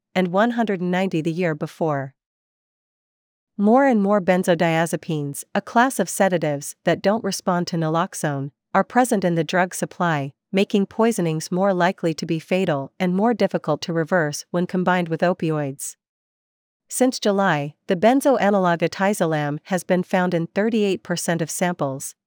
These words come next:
and contributed to as many as fifty-five percent of deaths in some months. While the drug supply and resources vary across the province, the crisis continues to affect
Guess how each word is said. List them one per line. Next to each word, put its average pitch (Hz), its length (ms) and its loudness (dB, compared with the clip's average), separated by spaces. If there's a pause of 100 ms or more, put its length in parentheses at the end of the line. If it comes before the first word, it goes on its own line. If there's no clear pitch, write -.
and 196 120 2
contributed 185 760 0
to 175 160 0
as 170 140 0
many 196 280 2
as 156 140 -4
fifty-five 202 640 0
percent 165 380 -2
of 147 100 -6
deaths 170 480 0
in 175 140 0
some 165 240 -2
months. 160 460 -6 (1400)
While 214 140 6
the 208 120 2
drug 214 320 4
supply 160 600 -2
and 175 160 -2
resources 165 680 0
vary 214 300 2
across 175 340 -2
the - 100 -8
province, 160 640 -2 (140)
the 196 100 0
crisis 254 460 2
continues 190 580 0
to 170 140 -2
affect 165 340 -2